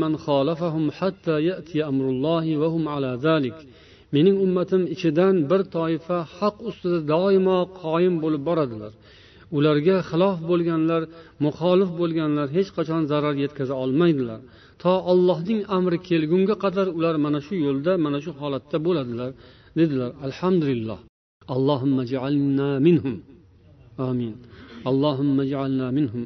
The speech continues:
Amin. Imom Muslim rivoyatlar. Alhamdulillah, oxiratgacha, qiyomatgacha shunaqa toifalar bo'lar ekan, Xudoga shukr. Ey, yashayotganimiz bekor emas ekan, dunyoga kelib, alhamdulillah,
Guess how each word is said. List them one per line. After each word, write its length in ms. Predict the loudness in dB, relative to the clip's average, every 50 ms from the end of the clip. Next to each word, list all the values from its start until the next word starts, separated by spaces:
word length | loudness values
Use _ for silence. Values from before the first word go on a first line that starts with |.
| -10
Amin. 300 | -12 -12 -12 -12 -12 -12 -14 -18 _ _ _ _ _ _ _ _ _ _ _ _ _ _ -4
Imom 260 | 0 2 4 4 4
Muslim 340 | 4 2 2 2 2 4 4
rivoyatlar. 540 | 2 0 -2 -4 -6 -8 -10 -12 -16 -20 -20 -20 -20 _ _ _ _ _ _ _ _ _ _ _ -4
Alhamdulillah, 680 | -2 -2 2 2 4 6 6 6 6 6 4 2 0 -2
oxiratgacha, 640 | -4 -6 -4 -4 -2 -2 -2 0 0 -2 0 0 -2
qiyomatgacha 680 | -2 0 2 2 2 4 2 0 0 0 0 -2 0 -2
shunaqa 320 | -4 -4 -2 -4 -2 -2 -4
toifalar 500 | -2 0 0 2 2 2 2 2 2 2
bo'lar 280 | 2 2 2 4 4 4
ekan, 200 | 2 0 -2 -4
Xudoga 400 | -2 -4 -2 0 0 0 0 0
shukr. 260 | -2 -4 -8 -8 -4 0
Ey, 160 | 2 2 2 0 -2 -10 -20 -20 -20 -20 -20 -20 -20 _
yashayotganimiz 760 | -6 -6 -6 -4 -2 -2 -2 -2 -2 -2 0 2 2 0 0
bekor 280 | 0 -2 0 0 0 2
emas 260 | 2 2 2 2 2
ekan, 280 | 2 0 0 2 2 2 2
dunyoga 420 | 2 2 2 2 2 2 0 -2
kelib, 320 | -2 -2 -2 -2 -2 -2 -2
alhamdulillah, 840 | -6 -14 -10 -4 0 0 2 2 2 0 0 0 2 2 2 2